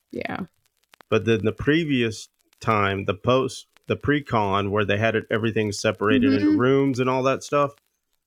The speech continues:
Speaker 2: that was a ton of people that year.
Speaker 1: Yeah. Yeah. I agree.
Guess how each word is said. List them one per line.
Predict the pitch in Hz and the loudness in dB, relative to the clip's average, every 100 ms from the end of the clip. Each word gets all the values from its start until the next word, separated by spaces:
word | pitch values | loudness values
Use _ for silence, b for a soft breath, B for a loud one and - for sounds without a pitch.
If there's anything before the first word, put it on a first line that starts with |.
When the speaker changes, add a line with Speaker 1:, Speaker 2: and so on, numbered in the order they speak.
| _ _ _ _ - | _ _ _ _ -2
Speaker 2:
that | 110 185 | 0 0
was | 143 | 0
a | 95 - | -2 -6
ton | - 113 139 | -6 -2 -2
of | 104 | -2
people | 110 101 87 87 | -4 -6 -6 -4
that | 90 101 | -2 -2
year. | 90 90 - _ _ _ _ _ _ _ _ | -4 -6 -6 _ _ _ _ _ _ _ _
Speaker 1:
Yeah. | - 202 190 180 175 _ _ _ _ - _ _ _ _ _ _ _ | -6 -2 -2 -4 -8 _ _ _ _ -20 _ _ _ _ _ _ _
Yeah. | 196 196 180 175 _ _ _ _ _ _ - | -6 -4 -6 -8 _ _ _ _ _ _ -6
I | 214 | -4
agree. | 208 185 185 190 180 | -2 -4 -4 -4 -8